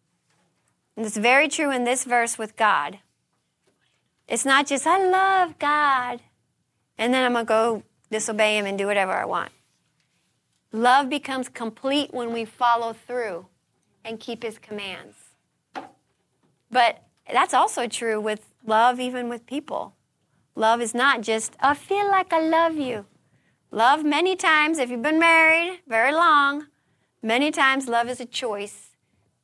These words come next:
to act upon rather than just a feeling. So I think it works for both. And this is the rest of verse five. "This is how we know we are in him."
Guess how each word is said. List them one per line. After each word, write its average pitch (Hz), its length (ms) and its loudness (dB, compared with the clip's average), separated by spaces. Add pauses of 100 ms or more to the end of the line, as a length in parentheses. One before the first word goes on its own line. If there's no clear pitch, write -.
(180)
to 220 420 -4
act 220 360 2
upon 190 600 -6
rather 196 280 -4
than 180 260 -10
just 185 240 -12
a 170 40 -10
feeling. - 560 -14 (520)
So - 80 -6
I 185 60 -4
think 202 200 -6
it 190 100 -2
works 190 280 -4
for 196 120 -8
both. 170 500 -8 (2250)
And 226 160 2
this 254 160 2
is 254 100 0
the 226 120 4
rest 220 280 2
of 208 100 -6
verse 196 240 -4
five. 185 440 0
"This 226 260 -4
is 330 140 -4
how 269 240 2
we 277 160 0
know 214 320 -2
we 214 240 -2
are 254 140 0
in 359 280 -4
him." 170 320 -6